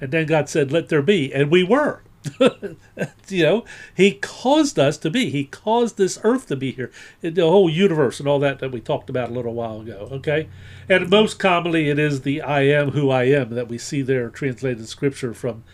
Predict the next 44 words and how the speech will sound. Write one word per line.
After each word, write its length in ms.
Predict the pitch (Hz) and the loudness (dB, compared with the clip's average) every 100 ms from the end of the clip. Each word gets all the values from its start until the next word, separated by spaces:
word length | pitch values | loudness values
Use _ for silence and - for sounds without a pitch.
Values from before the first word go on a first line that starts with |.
| - - | -20 -10
his 220 | - 139 | -4 -2
thing. 360 | - 165 131 120 | 2 4 4 0
And 100 | 135 | -4
then, 220 | 139 139 | 0 0
of 80 | 123 | -2
course, 400 | - 139 135 - - - - - | 2 4 4 0 -18 -20 -14 -4
uh, 320 | 139 131 117 - - | -2 -2 -4 -10 -2
the 180 | 143 127 | 0 2
word 300 | 127 147 131 | 4 4 4
we 100 | 127 | -2
see 220 | - 135 | -4 -6
more 320 | 131 151 123 | -2 0 2
often 320 | 117 110 123 | 0 -4 -8
is 100 | 117 | -10
the 80 | 113 | -10
word 360 | 117 117 104 107 | -6 -6 -6 -14
Lord, 520 | - 117 120 101 - - - - | -10 -6 -6 -6 -12 -20 -20 -18
okay? 400 | 110 110 127 120 - - - - _ | -16 -6 -4 -4 -8 -20 -20 -20 _
So 160 | - 196 | 6 6
lordship 600 | 208 339 359 - 196 160 | 8 8 8 6 2 2
is 160 | 139 | 0
important, 880 | 135 120 - - 240 262 135 117 120 - - | 0 -2 -10 -4 0 0 -2 -16 -18 -16 -6
uh, 380 | 139 131 123 123 - - _ | -2 -2 -4 -8 -12 -20 _
when 160 | 151 151 | 0 0
we 80 | 139 | 2
think 160 | 190 | 0
about 220 | 156 143 | 2 2
the 80 | 139 | 0
sovereignty 460 | 135 151 143 135 123 | -2 0 0 0 -4
of 40 | |
God, 400 | 120 185 147 92 | -4 -4 -4 -6
because 460 | 107 120 151 127 - | -12 -4 0 0 -2
he's 320 | 160 156 127 | -8 -8 -6
Lord 640 | 139 143 196 170 139 147 170 | -2 2 2 4 2 0 -4
over 340 | - 220 170 110 | -2 -2 -2 -6
us. 220 | 98 - | -6 -8
Now, 140 | 151 | -4
it's 120 | 196 - | -4 0
got 220 | 208 - | 0 0
some 120 | 202 | 0
more 140 | 185 208 | 2 2
characteristics 720 | 220 202 196 190 139 - 135 | 4 4 4 -2 -2 -4 -12
to 220 | - 123 117 | -8 -8 -8
it. 140 | 165 | -12